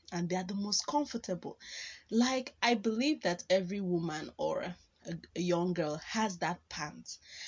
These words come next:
that is crying and saying, "I'm tired of serving you," but mm-mm,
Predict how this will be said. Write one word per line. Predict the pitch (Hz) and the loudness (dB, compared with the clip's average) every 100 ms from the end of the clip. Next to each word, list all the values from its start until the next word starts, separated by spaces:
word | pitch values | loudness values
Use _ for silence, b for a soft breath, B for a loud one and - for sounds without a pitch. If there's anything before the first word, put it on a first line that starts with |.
| B B B | B B B
that | 220 247 | 8 8
is | 240 240 - | 8 4 2
crying | - 294 277 277 269 214 185 | 6 10 10 10 8 8 8
and | 180 180 | 6 6
saying, | 175 233 214 220 196 | 4 6 6 6 4
"I'm | 170 170 - | 2 0 2
tired | 208 196 190 175 | 4 6 6 2
of | 156 | 0
serving | - 196 175 175 190 180 | 2 4 4 2 0 0
you," | 175 175 160 | 2 0 -2
but | 156 160 160 | -2 -2 -2
mm-mm, | - 202 208 - 170 | -4 -6 -6 -2 -2